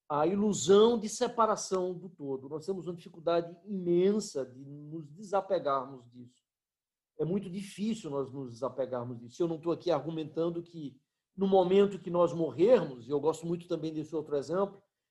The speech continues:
de, de pensarmos na existência humana como gotinhas de de água do mar, do oceano, que após o impacto da onda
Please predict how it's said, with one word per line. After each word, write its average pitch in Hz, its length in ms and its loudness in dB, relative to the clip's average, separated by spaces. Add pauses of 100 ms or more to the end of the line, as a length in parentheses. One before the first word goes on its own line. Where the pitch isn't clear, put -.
(180)
de, 165 360 -4
de 156 140 -8
pensarmos 175 960 0 (160)
na 160 200 -2
existência 160 440 -4
humana 170 320 0
como 160 280 -4
gotinhas 165 640 -2
de 135 340 -12 (340)
de 147 120 0
água 170 320 6
do 151 120 -8
mar, 151 400 2
do 151 80 -4
oceano, 165 640 0
que 160 240 -2
após 170 460 4
o 160 100 -6
impacto 160 540 0
da 156 100 2
onda 156 440 -2